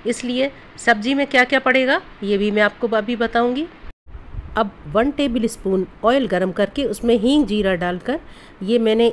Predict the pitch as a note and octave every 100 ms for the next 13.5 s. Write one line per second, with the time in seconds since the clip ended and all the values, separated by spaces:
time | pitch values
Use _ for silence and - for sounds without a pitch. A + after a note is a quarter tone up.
0 | A#3 C4+ C#4+ A#3 A3+ - G3 F#3 - A3
1 | A3 - C#4+ F#4 - - - A3 - C4+
2 | D4+ - A3+ A#3+ - - - - - A#3+
3 | A3+ G#3 F#3+ A3+ A3+ - F#3 F3+ F3+ C4
4 | F4+ - - - A#3+ B3 E4 D#4 A#3+ G3+
5 | - B3+ C4+ C4+ B3 F#3+ E3+ D#3+ D#3 -
6 | - - E3+ G3+ G#3+ A3+ A#3 C4 - C4
7 | B3+ C4+ C4+ C#4+ E4+ - - - C4 C#4
8 | - B3 B3+ - - F#3 C4 D#4 B3 A3+
9 | - G#3 G3 G3 F#3+ - - - G#3+ A3+
10 | C#4 A#3+ A#3 B3+ B3 A3+ - - F#3+ -
11 | - F#3 D#3+ G#3+ A#3+ A#3+ B3+ B3+ C#4 D4+
12 | - - - - G#3 F#3+ A3 C#4+ C#4+ A#3
13 | - - G3+ G3